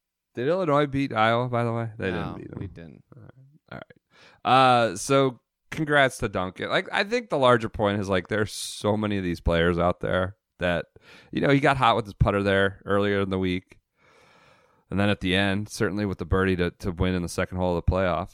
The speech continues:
Speaker 1: So, um, I, it's just, there's so many guys out there that, that can do this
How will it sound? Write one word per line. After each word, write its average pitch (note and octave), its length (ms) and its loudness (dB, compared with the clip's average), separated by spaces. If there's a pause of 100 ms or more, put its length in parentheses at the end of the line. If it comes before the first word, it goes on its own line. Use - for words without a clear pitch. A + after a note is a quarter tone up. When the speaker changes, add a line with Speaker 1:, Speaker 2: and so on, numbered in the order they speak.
Speaker 1:
So, E2+ 400 -4 (460)
um, F2 600 -4 (420)
I, A#2+ 60 -2
it's A#2 360 -8
just, - 240 -10 (1200)
there's A#2+ 200 2
so - 420 2
many C3 180 0
guys F#2 400 2
out D2+ 220 -6
there D2 220 -4
that, D#2 200 -6
that F2 160 -4
can F2 140 -4
do D#2+ 200 -2
this D#2 360 -6